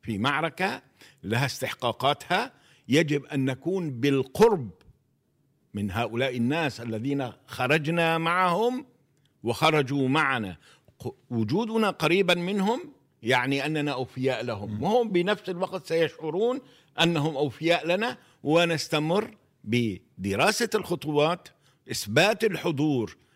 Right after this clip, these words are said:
Speaker 1: عند كل منعطف صغير قبل أن نصل إلى المنعطف. هلا ليش، آه، ليش حطوا الغماز بالسيارة؟ الغماز الخلفي، بدك تروح يمين ولا بدك تروح شمال؟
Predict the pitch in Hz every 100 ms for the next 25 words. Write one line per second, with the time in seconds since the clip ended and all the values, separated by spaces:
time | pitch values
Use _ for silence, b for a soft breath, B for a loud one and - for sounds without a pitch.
0 | b 98 131 117 - - 247 302 277 170
1 | 131 127 214 226 262 - 151 - - 151
2 | 151 165 233 247 254 208 - b b -
3 | 233 214 202 175 160 135 151 135 127 117
4 | 120 101 113 98 - 110 113 117 175 202
5 | - 123 127 113 98 _ _ _ _ -
6 | 107 147 285 - 185 - 175 127 131 131
7 | 139 135 98 113 - 131 120 117 110 110
8 | - _ b b b - 113 110 117 131
9 | 156 139 120 156 113 120 98 113 - 147
10 | 131 135 165 190 175 147 139 123 131 -
11 | 143 120 120 139 143 135